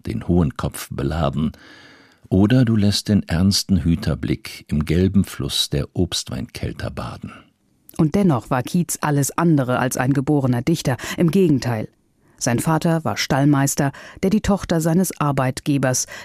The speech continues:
Speaker 2: des Stallbesitzers, geheiratet hatte. John Keats verlor beide Eltern früh. Der Vater stürzte vom Pferd und brach sich den Schädel, die Mutter starb an Schwindsucht.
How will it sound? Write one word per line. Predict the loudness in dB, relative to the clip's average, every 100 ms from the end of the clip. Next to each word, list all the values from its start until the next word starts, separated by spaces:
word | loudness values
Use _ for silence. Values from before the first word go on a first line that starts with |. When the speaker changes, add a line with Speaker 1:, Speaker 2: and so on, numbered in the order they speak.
| -4
Speaker 2:
des | -2 0
Stallbesitzers, | 0 0 0 0 -2 -2 -4 -4
geheiratet | -2 -2 -4 -6 -6 -6
hatte. | -10 -12 _ _ _ -18 -16 -12 -2
John | 2
Keats | 4 2 0
verlor | -2 2 2
beide | 2 0 0 0
Eltern | 0 2 0
früh. | 0 -2 -2 -4 _ _ -6
Der | -4
Vater | 0 0 0
stürzte | 0 0 0 -2
vom | 0 0 2
Pferd | 2 2
und | 0
brach | 0 -2
sich | -2 -4
den | 0 0
Schädel, | 2 2 2 -2 -6 -14 0
die | 2
Mutter | 2 0 -2
starb | -2 -2 0 0
an | 0
Schwindsucht. | 2 0 -2 -8 -10 -18